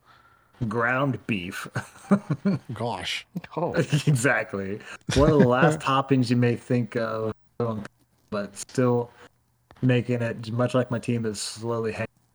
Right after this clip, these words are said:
Speaker 1: surprising. <laughs> People are still surprised that there people put ground beef.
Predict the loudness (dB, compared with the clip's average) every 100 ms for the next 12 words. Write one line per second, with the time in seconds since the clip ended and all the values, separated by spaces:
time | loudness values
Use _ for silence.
0 | -10 -8 -4 -4 -4 -6 -8 _ _ _
1 | -8 -2 -2 -4 -8 -10 -4 -6 -4 -6
2 | -4 -4 -4 -6 -6 -6 -6 -8 -4 -2
3 | -2 -4 -8 -6 -6 -4 -6 -10 _ _
4 | _ _ _ _ _ _ _ _ -6